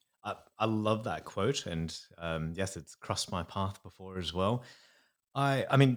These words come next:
before we dive into it, I mean, can you just define for me, when you say challenges, how, how are you sort of defining that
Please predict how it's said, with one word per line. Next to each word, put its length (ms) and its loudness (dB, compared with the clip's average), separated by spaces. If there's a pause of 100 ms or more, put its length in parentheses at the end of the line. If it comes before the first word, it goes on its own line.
before 300 2
we 80 2
dive 320 4
into 300 2
it, 100 0
I 40 4
mean, 180 4
can 200 4
you 120 2
just 200 2
define 380 0
for 100 -6
me, 140 -2
when 300 0
you 40 6
say 140 6
challenges, 720 4
how, 220 0 (140)
how 200 2
are 40 4
you 260 -2
sort 200 -20
of 60 -20 (160)
defining 420 -2
that 200 -10